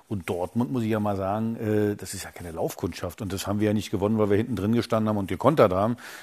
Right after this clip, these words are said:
Gut, die letzten zwanzig Minuten waren wir auch ein bisschen kaputt dann, aber davor war das, das war ja mehr als verdient. Also, dass wir mit einem null eins in den Rückstand geraten sind oder in die Halbzeit gegangen sind, war ja ein Witz eigentlich. Eigentlich hätten wir also bestimmt zwei eins vorne sein müssen. Äh, über die Schiedsrichterentscheidung will ich gar nicht reden.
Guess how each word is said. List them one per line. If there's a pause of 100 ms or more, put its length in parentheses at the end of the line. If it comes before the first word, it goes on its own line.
Gut,
die
letzten
zwanzig
Minuten
waren
wir
auch
ein
bisschen
kaputt
dann, (220)
aber
davor
war
das,
das
war
ja
mehr
als
verdient.
Also,
dass
wir
mit
einem
null
eins
in
den
Rückstand
geraten
sind (200)
oder
in
die
Halbzeit
gegangen
sind,
war
ja
ein
Witz
eigentlich.
Eigentlich
hätten
wir (340)
also
bestimmt
zwei
eins
vorne
sein
müssen.
Äh,
über
die
Schiedsrichterentscheidung
will
ich
gar
nicht
reden.